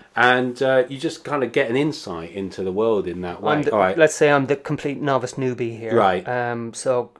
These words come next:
Speaker 2: Tim, I'm, I'm thinking of going to Cannes.
Speaker 1: Right.
Speaker 2: What should I do?
Speaker 1: There's two,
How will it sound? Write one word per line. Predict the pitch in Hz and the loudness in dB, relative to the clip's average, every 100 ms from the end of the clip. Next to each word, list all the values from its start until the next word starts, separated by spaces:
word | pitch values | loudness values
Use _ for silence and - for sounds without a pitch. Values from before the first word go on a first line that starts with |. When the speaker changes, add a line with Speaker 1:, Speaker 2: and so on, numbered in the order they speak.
| - | -14
Speaker 2:
Tim, | - 139 131 - _ _ _ _ - | -6 -6 -6 -10 _ _ _ _ -8
I'm, | 135 - - | -8 -10 -20
I'm | - | 0
thinking | 175 151 156 | 2 6 6
of | |
going | 156 139 | 6 4
to | - | -2
Cannes. | - 120 117 | -4 2 6
Speaker 1:
Right. | 110 113 - _ _ _ | 8 6 0 _ _ _
Speaker 2:
What | - 127 - | 2 2 2
should | 123 | 0
I | 123 | 0
do? | 117 113 107 110 - | 0 -8 -10 -12 -4
Speaker 1:
There's | 107 104 | -4 -2
two, | - 190 160 | 2 2 2